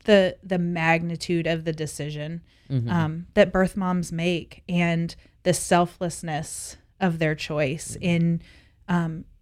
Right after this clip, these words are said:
Speaker 1: choosing life for their child, first
Speaker 2: Mm-hmm.
Speaker 1: and foremost, when abortion is an option. So
Speaker 2: Mm-hmm.
Speaker 1: choosing life is already a hard decision,
Speaker 2: Right.
Speaker 1: um, for somebody who's not able or has chosen not to
Speaker 2: Right.
Speaker 1: parent the child that they're carrying.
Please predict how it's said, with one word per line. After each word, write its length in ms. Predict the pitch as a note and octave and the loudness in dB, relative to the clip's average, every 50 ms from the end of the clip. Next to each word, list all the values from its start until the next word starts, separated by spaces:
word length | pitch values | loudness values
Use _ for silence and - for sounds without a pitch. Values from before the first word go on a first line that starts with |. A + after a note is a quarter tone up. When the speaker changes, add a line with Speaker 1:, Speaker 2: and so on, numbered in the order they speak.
| _ _ _ | _ _ _
Speaker 1:
choosing 400 | - - - A3+ A3+ A3 A3 G3+ | -2 2 4 4 6 6 4 2
life 260 | F3 D#3 E3 F#3 G#3 - | 4 4 6 6 4 4
for 180 | - A3 G3+ F#3 | 0 0 2 2
their 140 | F3+ E3 | 2 2
child, 440 | D#3 - - D3+ D3 D3 D3+ D#3 D#3 - | 0 -2 -4 -4 -4 -4 -4 -6 -6 2
first 280 | - G#3 G#3 A3 A3+ | 2 2 4 4 0
Speaker 2:
Mm-hmm. 60 | A#3 | -2
Speaker 1:
and 100 | A3 G3 | -2 -2
foremost, 880 | - F3+ E3+ D#3+ D#3 D3 D3 D#3+ E3 - - E3 D#3+ D#3+ E3+ - - - | 0 -2 -2 -2 -2 -2 -4 -4 -6 -6 -6 -4 -2 -2 -2 -4 -4 -2
when 240 | F3+ F3 E3+ F3 E3+ - | 2 2 2 2 2 0
abortion 480 | F#3 F3 F#3 F#3 F3+ F3 - G3+ F3+ | 0 2 2 2 2 2 0 -2 0
is 220 | - F#3 F#3+ G3 F#3 | 2 2 2 2 2
an 100 | F3 E3 | -2 -4
option. 560 | - D3+ D3 - - - - D3+ D3 E3 E3+ - | -4 -6 -6 -6 -8 -8 -8 -6 -6 -6 -8 -10
So 180 | - - G3 F3+ | -2 2 2 2
Speaker 2:
Mm-hmm. 60 | F3 | 2
Speaker 1:
choosing 420 | - - G3+ G3 F#3 F3+ G3 F#3+ F3 | 2 2 4 4 4 4 2 0 0
life 280 | D#3+ D#3+ F#3 F3+ - | 0 0 -2 -2 -2
is 120 | F3+ E3+ E3+ | -2 0 2
already 480 | F3 G3+ A3 G#3+ F#3+ F3 E3+ F3+ - - - | 2 2 4 4 4 2 0 0 -4 -6 -6
a 60 | F#3 | -6
hard 380 | - - - G#3+ G3+ G3 G3 F#3 | -6 -4 -2 0 0 0 0 0
decision, 540 | F#3+ E3+ - F#3 F3 E3 - C#3 D3 E3+ | -2 -2 0 0 0 2 0 -2 -4 -4
Speaker 2:
Right. 320 | E3 A2+ G#2 G2 G#2+ A#2 - - - - - | -2 -2 -2 0 -2 -2 -6 -8 -12 -2 2
Speaker 1:
um, 280 | F3 F3 E3 E3 D#3+ | 4 4 4 4 0
for 180 | C#3+ - F#3+ F#3 | -2 -2 -2 -2
somebody 480 | - - F#3 F3+ F#3 F3+ F3 F3 E3+ E3 | 0 0 2 4 4 6 6 6 4 4
who's 480 | C#3+ F3 F3 F3 E3+ E3+ E3+ E3+ - - - _ _ _ | 4 4 4 4 4 4 2 -2 -8 -14 -20 _ _ _
not 240 | F#3+ F3+ E3+ E3 - - | -2 2 2 2 2 4
able 580 | F#3 F3+ F#3 F#3+ F#3 F#3+ F#3+ F#3+ F#3 F#3 F3 - | 4 4 4 2 2 -2 -2 0 0 -2 -2 -2
or 140 | F3 E3 | -4 -2
has 160 | D#3 E3+ D#3 - | -2 -4 -6 -4
chosen 380 | - - F3 E3+ D#3+ E3 D#3+ D#3 | 0 2 2 2 2 0 -2 -2
not 320 | D#3 D3+ D3 - - - | -2 -2 -2 -4 -6 -10
to 160 | - - F3 A#2+ | -6 -2 0 2
Speaker 2:
Right. 300 | A#2+ B2+ D#3 D#3+ - - - _ _ _ | 4 4 2 0 -2 -6 -14 _ _ _
Speaker 1:
parent 380 | - - G#3+ A3 G#3 F#3+ - - | 0 4 4 4 4 2 0 0
the 60 | G3 F3+ | -2 0
child 420 | - - E3 E3 E3 E3+ F3 E3+ | 4 6 6 6 6 6 2 0
that 100 | F3 - | -4 -2
they're 120 | - F3+ F3+ | 0 0 0
carrying. 720 | F3+ - - E3+ D#3 D3+ C#3+ C#3+ D3 D3+ E3 F#3+ A3 A3+ | -2 -2 -2 -2 -2 -2 -4 -6 -8 -6 -2 -2 -2 -2